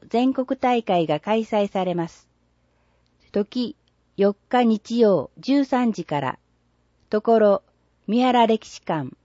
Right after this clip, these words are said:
ペアシティ三原西館一階。問い合わせ先、三原安佐節歌全国大会実行委員会。電話、零八零二八九七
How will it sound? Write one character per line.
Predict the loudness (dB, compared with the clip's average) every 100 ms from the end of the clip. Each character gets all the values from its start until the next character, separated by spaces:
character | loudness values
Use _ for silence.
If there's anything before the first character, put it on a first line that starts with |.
| _ _ _
ペ | -2 0
ア | 0
シ | -4
テ | -10 -6
ィ | -2
三 | -2
原 | -2 0 0
西 | 0 -4 -8
館 | -4 -4 -4 -8
一 | -14 _ -8
階。 | -4 -4 -6 _ _ _ _ _ _ _ 0
問 | 2 4
い | 4
合 | 4
わ |
せ | 0 -4
先、 | -4 -6 -10 -12 -14 _ _ _ _
三 | -2 0
原 | 2 4
安 | 4 0 -2
佐 | -2
節 | -2 -6 -6 -10 -10 _ _ -10
歌 | -2 0 0
全 | 0 0 0
国 | -2 -4
大 | -2 0 0
会 | -2 -2 -2
実 | -8 -12 -2
行 | 2 4
委 | 2
員 | 0 -2
会。 | -4 -10 -10 -16 _ _ _ _ _ _
電 | 0 2 2
話、 | 0 -2 -6 _ _ _ _
零 | 0 2 2
八 | 0 -2 0
零 | 2 4 2 _ _ -4
二 | 2 4 4
八 | 0 -2 -8
九 | -2 0 2
七 | 2 0 -2